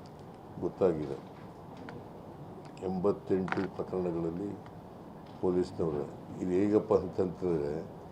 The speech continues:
ಪೊಲೀಸ್ನವ್ರು ಇರ್ತಕ್ಕಂಥದ್ದು ಎಲ್ರಿಗೂ ರಕ್ಷಣೆ ಕೊಡಲಿಕ್ಕೋಸ್ಕರ.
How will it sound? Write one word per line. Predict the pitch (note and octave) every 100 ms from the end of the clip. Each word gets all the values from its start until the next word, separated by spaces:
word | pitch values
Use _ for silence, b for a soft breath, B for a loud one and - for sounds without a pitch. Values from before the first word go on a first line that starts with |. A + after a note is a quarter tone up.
| - - - - - - - - - - -
ಪೊಲೀಸ್ನವ್ರು | G2+ A2+ A2 - G#2+ G2+
ಇರ್ತಕ್ಕಂಥದ್ದು | F2+ G#2 F2 F#2+ E2+ F2+ F2 G2+ G#2 G#2 G#2 - - - - F#2
ಎಲ್ರಿಗೂ | F#2 G2+ G#2 F2
ರಕ್ಷಣೆ | - G#2 F#2
ಕೊಡಲಿಕ್ಕೋಸ್ಕರ. | F#2+ D#2+ E2 - D#2 - E2